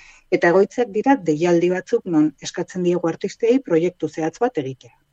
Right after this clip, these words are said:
bai? Eta proiektu horretara, proiektu hau burutzeko errekurtso batzuk jartzen zaizkien,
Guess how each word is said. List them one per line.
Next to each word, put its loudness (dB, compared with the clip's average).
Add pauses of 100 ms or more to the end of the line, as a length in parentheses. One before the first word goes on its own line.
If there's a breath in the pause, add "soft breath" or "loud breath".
(120)
bai? -6 (120)
Eta -8
proiektu 0 (100)
horretara, -4 (100)
proiektu 0
hau 6
burutzeko 2 (340 loud breath)
errekurtso 2
batzuk -2
jartzen -8
zaizkien, -4